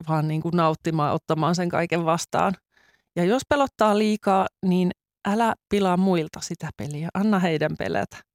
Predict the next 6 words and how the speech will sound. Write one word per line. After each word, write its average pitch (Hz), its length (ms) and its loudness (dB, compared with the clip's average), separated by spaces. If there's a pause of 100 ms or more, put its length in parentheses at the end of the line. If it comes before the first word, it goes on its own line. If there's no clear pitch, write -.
(180)
ja 170 160 -4
pelata. 170 360 -4 (800)
<laughs> 196 120 2
Jos 240 180 2
haluat 226 320 2
painia, 196 440 4